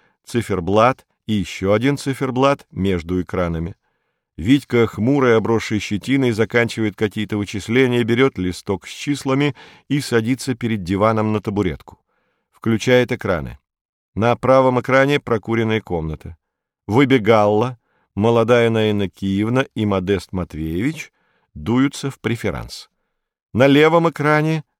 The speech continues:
Хома Брут, трезвый и бритый в белом халате, собирает какой-то прибор. Работа у него явно сложная, идет медленно. Стрелки на всех трех циферблатах показывают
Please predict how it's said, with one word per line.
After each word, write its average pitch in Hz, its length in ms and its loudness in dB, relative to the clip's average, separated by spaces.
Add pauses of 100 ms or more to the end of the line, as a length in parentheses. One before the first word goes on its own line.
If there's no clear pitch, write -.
Хома 139 420 0
Брут, 104 480 -2 (400)
трезвый 151 720 0
и 120 100 -2
бритый 101 520 -4
в 87 100 -8
белом 95 280 2
халате, 98 560 -2 (360)
собирает 147 560 0
какой-то 120 440 -4
прибор. 76 580 -8 (340)
Работа 127 580 2
у 110 80 0
него 107 240 2
явно 104 320 2
сложная, 156 800 0
идет 110 420 -6
медленно. 67 840 -4 (1040)
Стрелки 160 840 2 (140)
на 110 200 0
всех 131 380 -2
трех 113 340 -2
циферблатах 117 920 0 (460)
показывают 147 760 2